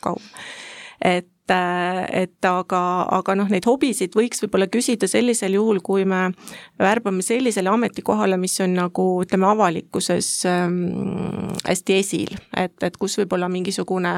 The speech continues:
äh, hobi <laughs> ei käi moraalinormidega kokku või selle ku-, kuvandiga kokku, et seal see võib olla põhjendatud, aga noh, üldiselt ta ei ole. Ja noh, hobide kohta ju võib iseenesest küsida, kui see töösuhe juba sõlmitud on, et,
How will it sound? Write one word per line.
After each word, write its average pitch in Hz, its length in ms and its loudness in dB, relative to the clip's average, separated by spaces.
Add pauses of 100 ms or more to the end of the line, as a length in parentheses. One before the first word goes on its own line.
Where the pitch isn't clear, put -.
(540)
äh, 180 400 0 (240)
hobi 214 300 0 (460)
<laughs> 214 440 -2
ei 202 100 0
käi 208 240 2
moraalinormidega 202 960 2
kokku 202 360 0
või 196 100 4
selle 196 180 2
ku-, - 160 -4
kuvandiga 190 540 2
kokku, 202 380 2
et 190 120 -2
seal 233 240 2
see 208 140 -2
võib 190 100 -2
olla 190 140 0
põhjendatud, 220 560 0
aga 190 180 0
noh, 196 80 2
üldiselt 262 480 0
ta 185 140 2
ei 190 100 2
ole. 214 240 4 (520)
Ja 185 180 4 (580)
noh, 196 140 2
hobide 247 340 2
kohta 208 400 2
ju 202 140 2
võib 233 320 2
iseenesest 202 480 2
küsida, 220 320 2
kui 202 80 0
see 196 80 -4
töösuhe 196 500 2
juba 196 220 0
sõlmitud 196 600 2
on, 185 280 0
et, - 280 -2